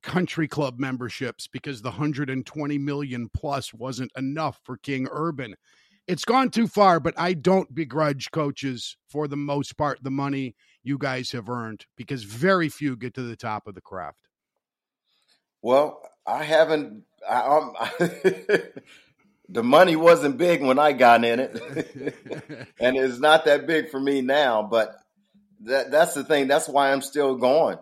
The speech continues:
Speaker 2: Dan. Uh, I mean, I mean, you asked before we got on the air, nineteen years as a head coach, three hundred wins, three N C A A tournaments, um,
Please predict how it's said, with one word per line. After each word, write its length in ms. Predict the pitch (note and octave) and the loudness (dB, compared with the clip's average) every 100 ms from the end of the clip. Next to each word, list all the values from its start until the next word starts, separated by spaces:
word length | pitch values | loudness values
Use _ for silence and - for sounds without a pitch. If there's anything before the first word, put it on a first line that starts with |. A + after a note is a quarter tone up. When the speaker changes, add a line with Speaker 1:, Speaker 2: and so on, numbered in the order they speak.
| - | -10
Speaker 2:
Dan. 420 | G2+ G#2 A2 A#2+ - | -6 -2 -4 -6 -8
Uh, 280 | F#2+ G2 F#2+ | -6 -4 -4
I 40 | |
mean, 200 | G2+ G#2+ G2 | -6 -8 -8
I 80 | A2 | -8
mean, 140 | A2+ | -6
you 140 | A#2+ | -2
asked 340 | B2 B2 B2 - | 0 0 -2 -8
before 280 | A2+ C3 A#2+ | -10 -6 -6
we 120 | A2+ | -4
got 220 | A#2 A2+ | -2 -2
on 100 | A2 | -4
the 160 | G#2 A2 | -8 -4
air, 320 | C3+ A#2 - - _ _ _ _ - | -2 -4 -6 -14 _ _ _ _ -4
nineteen 540 | A2+ C#3+ D3 D3+ C#3 | 0 0 0 -6 -4
years 260 | C#3+ C#3 B2+ | -2 -2 0
as 200 | C3 A2 | -2 -2
a 80 | A#2 | -2
head 220 | B2 A#2+ | -2 -4
coach, 280 | C3 B2 A#2+ | -2 -2 -2
three 160 | - C3 | -6 -4
hundred 300 | C3 B2 A#2 | -2 -2 -4
wins, 640 | B2 B2 B2 A#2+ A#2 - - | -6 -4 -4 -4 -8 -18 -14
three 240 | A#2 A#2+ | -8 -6
N 120 | A#2 | -6
C 200 | A2 B2+ | -8 -4
A 40 | A#2 | -4
A 120 | A#2 | -4
tournaments, 720 | B2 A#2+ A#2 A2+ A2 - - _ _ _ _ _ | -4 -4 -4 -6 -8 -10 -20 _ _ _ _ _
um, 720 | E2+ F#2 F#2+ F#2+ F#2+ F#2+ E2+ | -4 -2 0 0 0 -2 -6